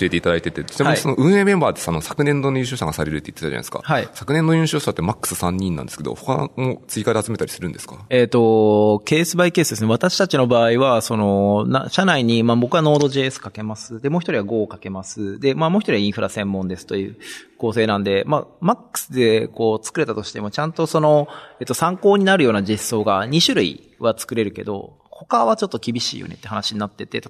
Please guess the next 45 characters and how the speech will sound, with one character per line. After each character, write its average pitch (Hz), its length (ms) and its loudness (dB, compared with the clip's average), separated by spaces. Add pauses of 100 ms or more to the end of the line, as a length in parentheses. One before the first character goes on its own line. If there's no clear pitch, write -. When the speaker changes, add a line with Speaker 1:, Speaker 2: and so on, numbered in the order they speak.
Speaker 2:
え 160 40 2
ば 113 80 2
じ 101 60 -4
ゃ 101 40 -2
あ、 92 40 -6 (420)
弊 233 140 -2
社 135 100 2
だ 107 80 4
と - 60 -8
結 151 160 -4
構 104 200 -2 (160)
Java 123 280 0
を 233 100 2
使 - 160 -4
う 214 80 -2
こ 214 80 -8
と 196 80 -4
も 107 180 -2
多 107 60 0
い 95 80 -4
の 92 100 -6
で、 92 200 -6
Speaker 1:
う 87 180 -6
ん。 87 40 -4
Speaker 2:
Java 160 240 0
の 196 120 0
実 185 220 -4
装 165 60 -2
は 143 60 -2
絶 127 140 -8
対 131 80 -2
必 - 160 -10
要 123 60 -4
で 117 60 -4
し - 80 -8
ょ 127 40 -8
と - 100 -18
か - 100 -14
っ - 40 -18
て 107 100 -16
な 101 100 -8
っ 98 40 -20
て - 160 -20
い 104 60 -20
て、 - 360 -8